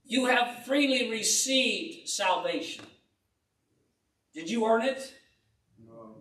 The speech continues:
Speaker 1: It says, "For by grace you've been saved, and that not of yourself. It's a gift of God, lest any man should boast." See, he, he's done the work. You just simply believed. You,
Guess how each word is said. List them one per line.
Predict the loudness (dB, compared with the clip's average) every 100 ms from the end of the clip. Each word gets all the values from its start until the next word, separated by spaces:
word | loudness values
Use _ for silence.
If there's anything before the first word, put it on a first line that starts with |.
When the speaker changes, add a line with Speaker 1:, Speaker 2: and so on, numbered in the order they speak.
| -20 _ -14
Speaker 1:
It | -6
says, | -2 -2
"For | -4
by | 0 2 2
grace | 0 -2 -2
you've | -4
been | -6
saved, | -6 -2 0 0 -4
and | -4
that | -4 -2
not | -2 -2
of | -4
yourself. | -6 -4 -4 -6 -8
It's | -8
a | -6
gift | -6 -6
of | -6
God, | -4 -2 -2
lest | -4 -6 -6
any | -6 -2
man | -2 -4
should | -10 -12
boast." | -8 -8 -10 -18 _ _ _ _ _ _
See, | -6 -6 -6 -14 -20 -4
he, | 0 0 -2 -10 -18 -6
he's | 2 4 4 4
done | 4 6
the | 4
work. | 6 6 6 0 -10 _
You | -6 -4 -4
just | -6 -6
simply | -6 -6 -6
believed. | 0 0 2 2 2 0 -6 -16 -20 _ _ _ _ _ _ _ _ _ _
You, | 2 2 0 -8 -16